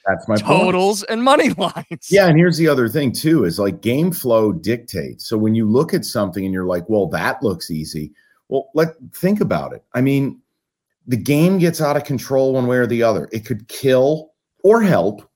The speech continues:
Speaker 1: what you've done. Like, it's hard enough to pick who's gonna win the game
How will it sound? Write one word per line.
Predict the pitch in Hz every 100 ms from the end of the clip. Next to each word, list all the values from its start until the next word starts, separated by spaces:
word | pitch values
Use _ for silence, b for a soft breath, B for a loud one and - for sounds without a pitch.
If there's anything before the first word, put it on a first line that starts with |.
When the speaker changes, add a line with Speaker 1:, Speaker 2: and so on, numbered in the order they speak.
| _ _ _
Speaker 1:
what | 117 127 127
you've | 123 101
done. | 90 131 87 67 - b b
Like, | 156
it's | 190 175
hard | - - 170 202
enough | 202 170 139 135
to | -
pick | - 123 101 - _
who's | - 139 135
gonna | 165
win | 147 131
the |
game | 98 92 82 80 82